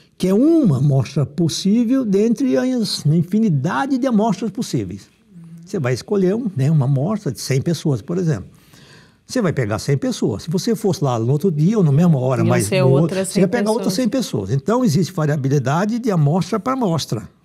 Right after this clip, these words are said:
Speaker 1: Pra cada conjunto de cem pessoas, você poderia obter um resultado diferente.
Speaker 2: Uhum.
Speaker 1: Se a,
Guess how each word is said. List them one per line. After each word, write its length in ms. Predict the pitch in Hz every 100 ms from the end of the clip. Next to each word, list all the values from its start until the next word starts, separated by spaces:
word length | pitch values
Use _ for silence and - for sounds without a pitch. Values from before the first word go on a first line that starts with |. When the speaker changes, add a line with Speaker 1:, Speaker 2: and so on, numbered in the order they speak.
| - _ _ _
Speaker 1:
Pra 100 | -
cada 320 | - 156 208
conjunto 380 | 202 143 110 117
de 60 | 101
cem 200 | - 107
pessoas, 380 | 180 170 202 208
você 80 | 285 - - _
poderia 280 | 175 147 147
obter 180 | 139
um 60 | 175
resultado 340 | 185 - 170
diferente. 640 | 185 - 302 185 117 - _ _ 175
Speaker 2:
Uhum. 60 | 175 175 - - _ _ - - - - -
Speaker 1:
Se 320 | - - 294
a, 80 | 285